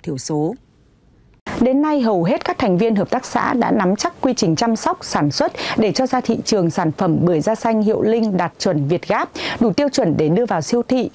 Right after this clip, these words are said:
kệ hàng nông sản sạch. Cũng nhờ áp dụng quy trình canh tác, phân phối đạt chuẩn, năm hai nghìn không trăm hai mươi ba, bưởi da xanh Hiệu Linh đã đạt ba sao ô cốp.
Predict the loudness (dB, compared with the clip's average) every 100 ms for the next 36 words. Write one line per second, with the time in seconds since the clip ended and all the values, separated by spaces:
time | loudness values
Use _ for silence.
0 | -4 -2 0 0 2 0 0 -2 -2 -2
1 | -4 -6 -12 -6 -2 2 2 0 0 -2
2 | 0 -2 0 0 0 0 0 -2 -4 -4
3 | -2 0 0 0 -2 0 0 0 -4 -6
4 | -2 0 2 0 0 -2 -2 0 0 0
5 | 0 -2 0 0 0 0 -2 0 0 0
6 | 2 0 0 -2 -2 -2 -2 -2 -2 -2
7 | -2 0 0 -2 0 -2